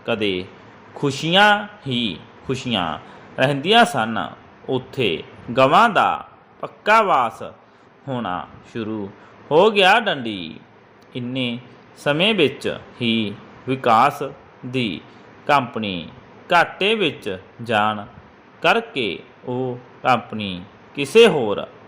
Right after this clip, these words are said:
ਮਾਲਕ ਦੇ ਕੋਲ ਚਲੀ ਗਈ ਡੰਡੀ, ਜਿਸ ਦੇ ਚੱਲਦਿਆਂ ਉਸ ਦਾ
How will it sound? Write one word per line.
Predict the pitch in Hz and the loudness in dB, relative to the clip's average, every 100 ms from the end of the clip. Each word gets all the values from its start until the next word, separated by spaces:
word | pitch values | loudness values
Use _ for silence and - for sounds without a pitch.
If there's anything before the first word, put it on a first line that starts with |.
| - | -2
ਮਾਲਕ | 131 143 170 202 | 2 4 2 -4
ਦੇ | 190 127 92 92 - - - - | -4 -4 -4 -8 -20 -20 -20 -6
ਕੋਲ | 143 117 92 80 - - - - | -2 0 0 -4 -12 -20 -20 -4
ਚਲੀ | - 165 233 | 2 4 4
ਗਈ | 190 147 104 73 - - - | 4 2 2 -6 -16 -20 -16
ਡੰਡੀ, | 143 156 123 104 82 67 - - - 127 | -2 0 0 -2 -4 -8 -12 -20 -20 -14
ਜਿਸ | 120 165 202 | -4 2 2
ਦੇ | 226 147 110 80 - - - - | 2 4 2 2 -8 -20 -20 0
ਚੱਲਦਿਆਂ | 139 113 101 98 87 82 - - - - | 2 2 -2 -4 -4 -8 -16 -20 -20 -2
ਉਸ | 208 202 | -2 0
ਦਾ | 170 117 80 - | 2 2 2 -6